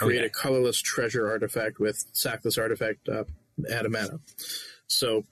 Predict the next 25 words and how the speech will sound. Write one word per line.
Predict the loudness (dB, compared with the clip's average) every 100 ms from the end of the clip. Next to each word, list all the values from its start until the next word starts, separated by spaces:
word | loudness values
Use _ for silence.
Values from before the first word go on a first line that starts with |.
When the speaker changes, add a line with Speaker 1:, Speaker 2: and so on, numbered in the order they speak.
| _ -20 _
Speaker 2:
<clears throat> | _ _ -2
it | 2 4 2 0 -2 -2
weaves | -2 0 2 4 2 2
those | 4 4 4 2
different | 0 -2 -2 -2
token | 0 0 2 0
effects | 0 0 -2 -2 -6 -6 -6
onto | -2 0 0 0 4 4 4 2
already | 0 2 2 2 0 -2 -4 -4
decent | -4 0 0 -2
cards. | -4 -4 -4 -4 -4 -6 _ _ _ -20 -16 -6
Speaker 1:
Mm. | -4 0
Speaker 2:
So | 0 2
now | 0 -2 -2 -2
I | -2 -2
pay | 0 0
three, | 0 0 2 2 0 -2 -8 -20 _ -4
I | -2
get, | 0 -2
I, | -2 -2 -2 -4 -4 -2
I |
get | 0 2
a | 2
mana | 2 0 -4
back, | -2 -4 -6